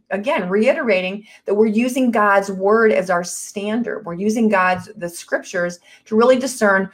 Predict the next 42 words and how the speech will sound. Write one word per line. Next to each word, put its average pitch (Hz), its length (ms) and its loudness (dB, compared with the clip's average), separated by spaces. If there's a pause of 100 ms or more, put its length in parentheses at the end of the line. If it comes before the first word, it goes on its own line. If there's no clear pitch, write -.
(160)
should 247 380 0
we 254 240 4
be, 220 460 0
oh, - 140 -18 (120)
I'm 208 100 -4
sorry. - 400 -6 (420)
Um, 170 320 0
should - 240 0
we 247 160 6
be, 208 460 4
um, 175 200 2
feeling 233 320 4
the 233 80 8
way 214 120 8
that 208 120 4
we're 180 120 -2
feeling? 262 520 -2 (240)
Or 208 160 4
should 214 260 2
we, 202 300 0
you 196 120 -4
know, 170 280 0
uh, - 220 -4 (120)
what 202 500 -2
does 233 140 4
God 208 300 2
say 220 220 4
about 190 260 4
those 175 180 -10
feelings? 175 220 -10
How 190 140 -4
do 220 60 4
we 214 120 0
rein 190 240 -4
them 202 140 -4
in? 165 60 -6
Are - 100 -10
they - 80 -8
selfish? - 500 -2
Are 220 60 -10
they 170 120 -12
selfless? 185 800 -2